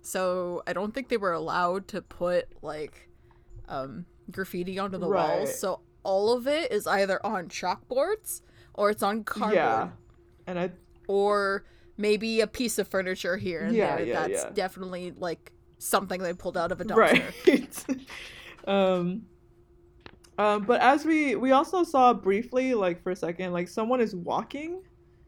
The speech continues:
Speaker 2: through, like, this trashed street, and, you know, she'll come up in a second.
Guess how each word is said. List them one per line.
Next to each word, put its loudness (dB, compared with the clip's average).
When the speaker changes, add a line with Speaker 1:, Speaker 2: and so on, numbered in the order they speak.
Speaker 2:
through, 0
like, -2
this -4
trashed 0
street, -2
and, -4
you -6
know, -8
she'll -2
come -6
up -4
in -2
a 0
second. -6